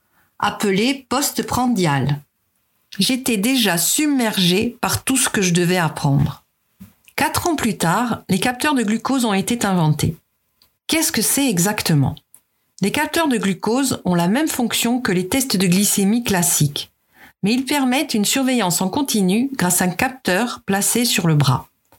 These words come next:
voire sur d'autres parties du corps, associé à un lecteur qui scanne le capteur et fournit le taux de glucose du liquide interstitiel.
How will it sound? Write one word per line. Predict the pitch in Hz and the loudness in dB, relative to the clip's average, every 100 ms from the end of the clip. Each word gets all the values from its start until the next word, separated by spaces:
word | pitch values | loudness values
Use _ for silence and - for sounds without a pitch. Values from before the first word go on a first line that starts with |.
| _ - - - - | _ -16 -14 -14 -4
voire | 202 233 | -2 0
sur | - 180 | 0 0
d'autres | 202 208 | -2 -2
parties | 160 - 175 | -2 0 2
du | 170 | 2
corps, | 160 131 - - _ _ _ - - - | 2 0 -2 -8 _ _ _ -18 -16 -6
associé | - 240 302 - - 175 160 - | -4 0 0 0 2 2 0 0
à | 156 | 2
un | 175 | 2
lecteur | 220 247 - 180 196 277 - - - | 2 -2 -2 0 0 -2 -8 -16 -2
qui | 240 | 0
scanne | 233 - 175 156 151 | 0 0 2 4 2
le | 180 | 2
capteur | 214 247 247 175 175 240 - _ _ - | 0 -2 -2 0 0 -2 -6 _ _ -4
et | 214 | -2
fournit | 208 269 269 226 | 0 0 0 2
le | 196 220 | 0 0
taux | 311 | 0
de | 247 | 0
glucose | 202 208 165 208 254 233 | 0 -2 -2 0 2 2
du | 185 | 2
liquide | 196 208 - 247 | 2 0 0 0
interstitiel. | 196 190 220 - 190 - 156 127 | 0 0 -2 0 0 2 2 2